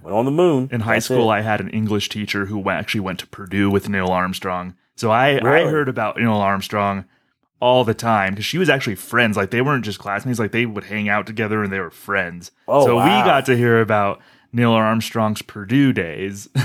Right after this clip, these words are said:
Speaker 2: <laughs> the Purdue years, not Neil Armstrong, the Ohio years, as
Speaker 1: Not the
Speaker 2: McKay's
Speaker 1: Ohio years.
Speaker 2: portraying him. But,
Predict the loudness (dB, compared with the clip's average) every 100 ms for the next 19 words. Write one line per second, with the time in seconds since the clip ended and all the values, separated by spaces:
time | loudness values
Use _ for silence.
0 | 0 -2 -2 -8 -8 0 0 2 2 2
1 | 2 2 0 0 0 0 2 0 0 -2
2 | -4 -6 -6 -6 -6 -2 0 2 0 0
3 | 0 0 2 2 2 2 2 4 4 2
4 | 0 -4 -6 -4 -4 -2 -2 0 0 0
5 | 0 0 0